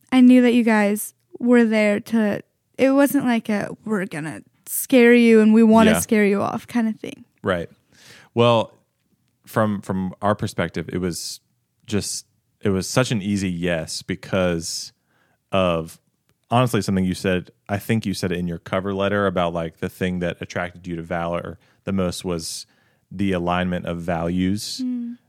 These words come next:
Speaker 2: that you personally had with us.
Speaker 1: Yeah.
Speaker 2: And that's always been our dream with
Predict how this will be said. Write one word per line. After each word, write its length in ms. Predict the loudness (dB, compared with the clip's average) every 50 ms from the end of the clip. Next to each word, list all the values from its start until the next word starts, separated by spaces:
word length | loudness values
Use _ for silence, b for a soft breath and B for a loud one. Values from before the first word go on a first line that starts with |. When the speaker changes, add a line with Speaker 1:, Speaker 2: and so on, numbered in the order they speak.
| _ -6
Speaker 2:
that 200 | -4 -4 -2 -2
you 440 | -2 0 0 0 0 0 -2 -4 -6 _ _ _
personally 500 | -6 -4 -2 -2 -2 -2 -2 -2 -2 -2
had 320 | 0 0 0 0 0 -2 -2
with 200 | -2 -4 -4 -2
us. 460 | -2 0 0 0 0 -2 -6 -12 -12
Speaker 1:
Yeah. 120 | -8 -6
Speaker 2:
And 100 | -2 0
that's 180 | 0 0 0 -2
always 340 | -4 -2 -2 -2 -2 -2 -4
been 160 | -4 -6 -4
our 120 | -4 -4 -6
dream 600 | -6 -6 -6 -4 -2 -2 -2 -4 -4 -6 -8 -8
with 440 | -6 -4 -4 -4 -6 -8 -14 _ _